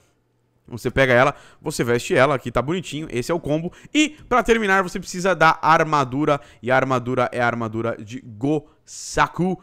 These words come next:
É isso aí, é uma das armaduras que você pega, é, quando você faz uma missão extra. Vou mostrar aqui pra vocês qual é a missão extra que você precisa fazer. É um conto mítico, tá vendo aqui? Chama, cadê aqui?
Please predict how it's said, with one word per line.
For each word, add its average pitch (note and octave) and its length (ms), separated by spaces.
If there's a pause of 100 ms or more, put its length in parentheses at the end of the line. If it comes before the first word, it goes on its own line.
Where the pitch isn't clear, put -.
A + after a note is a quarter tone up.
(140)
É A2+ 140
isso C3+ 180
aí, C3 160
é D3 40
uma D3 120
das C#3+ 140
armaduras D3 440
que C#3+ 200
você C3+ 480 (340)
pega, F#3 420 (240)
é, C3+ 240
quando E3 240
você D#3 920
faz F3 200
uma F3+ 120
missão D#3+ 360
extra. B2 280
Vou A#2+ 100
mostrar C3+ 200
aqui B2 100
pra A#2+ 80
vocês A#2 260
qual A2+ 160
é A2 80
a A2 60
missão A2 340
extra - 160
que G2 60
você A2 100
precisa - 320
fazer. C3 320 (220)
É - 40
um E3 120
conto F#3+ 340
mítico, D3 420
tá A2+ 120
vendo B2+ 160
aqui? D3 240 (280)
Chama, D3+ 400
cadê A2+ 380
aqui? B2 300